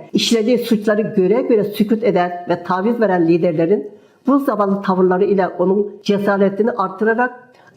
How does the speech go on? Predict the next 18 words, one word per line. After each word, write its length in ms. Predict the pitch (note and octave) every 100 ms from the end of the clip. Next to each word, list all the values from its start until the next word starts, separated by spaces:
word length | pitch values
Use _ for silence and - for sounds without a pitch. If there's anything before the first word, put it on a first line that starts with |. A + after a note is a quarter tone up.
| E3
daha 280 | F3 A#3+
da 120 | C4+ C4+
küstahlaşmasına 1040 | - - A3+ A3+ G3 G3+ G3 G#3 F#3 D#3 - - -
yol 320 | D#3+ G#3 G#3
açtığını 720 | A3 G3+ - A#3 B3 D4+ E4 - - -
ve 260 | A3 A#3 A#3
amacına 600 | G3+ G3 G3 G3+ A3 A3+
ulaşması 520 | F#3+ F#3+ G3 F#3+ -
için 440 | - G#3+ F3 - - -
mühlet 680 | D3 F3+ F3 - A#3 A#3+
verdiğini, 680 | F#3+ F3 F3 E3 E3+ G3+ - - -
neticede 880 | G3 G3+ G#3+ G3+ F#3 A3 C4 - -
insanlığa 920 | G#3+ G#3 G#3 G#3 F#3+ G#3+ A3 F3+ - -
tasavvur 580 | G3+ F#3+ G#3 F#3+ G3 C4+ B3+
edilemez 600 | G3+ F#3+ A#3 B3+ G#3 G3
derecede 640 | F#3 F3+ E3+ E3 F#3 F#3 - - - -
ağır 500 | F#3+ G3 A3+ G3+ -
bedel 440 | F3+ E3+ G3+ -